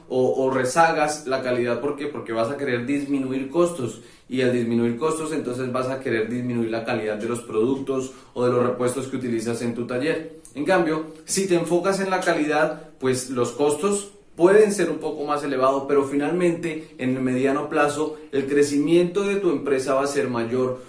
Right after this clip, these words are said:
porque la calidad es el factor que permite que a nosotros nos recomienden los clientes, que permite que nosotros podamos ser reconocidos,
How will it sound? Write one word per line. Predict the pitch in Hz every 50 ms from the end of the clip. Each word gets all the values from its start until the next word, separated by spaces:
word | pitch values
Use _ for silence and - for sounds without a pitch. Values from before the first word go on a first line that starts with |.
| - - - -
porque | 143 143 139 - 143
la | 135 127 127
calidad | 127 131 120 117 117 131 143 165 190 175 - -
es | 156 - -
el | 165 165
factor | 160 - 135 117 - - - 147 147 147 - - - - - - - -
que | - 143
permite | 143 143 139 139 139 139 170 170
que | 165 170
a | 165
nosotros | 151 143 139 139 135 120 135 143 147 151
nos | 151 151 143 131 131
recomienden | 131 123 - 113 110 120 147 165 175 175 175 170 165 165
los | 139 - -
clientes, | - 110 120 117 110 107 104 98 113 - - - - - -
que | - 151 147
permite | 151 151 139 143 147 143 147 139
que | 160 156
nosotros | 151 139 139 139 123 - 139 143 143 143 - - - - - - -
podamos | 143 139 139 143 139 139 143 143 143 147 - - -
ser | - - 170 170 170 170
reconocidos, | 170 170 - 156 147 135 127 123 - - 185 185 180 151 135 117 113 - - -